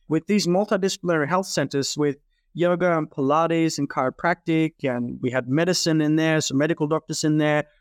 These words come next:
holistic dentistry in there, radiology, audiology, uh, nutrition, educational, live events. And so we did really good things in business, but the point here in this context was that I was not happy.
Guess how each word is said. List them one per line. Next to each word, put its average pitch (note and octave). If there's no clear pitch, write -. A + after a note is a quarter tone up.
holistic D3
dentistry D#3+
in D3
there, D3
radiology, D3+
audiology, D3
uh, C3
nutrition, D#3
educational, D3+
live D3
events. D3
And E3
so F#3
we F#3
did C#4
really A#3
good G3
things F3+
in D3
business, F#3
but D3+
the D3+
point B3+
here A3+
in D3+
this A3+
context D3
was D3+
that D#3
I F3
was E3+
not D#3
happy. D#3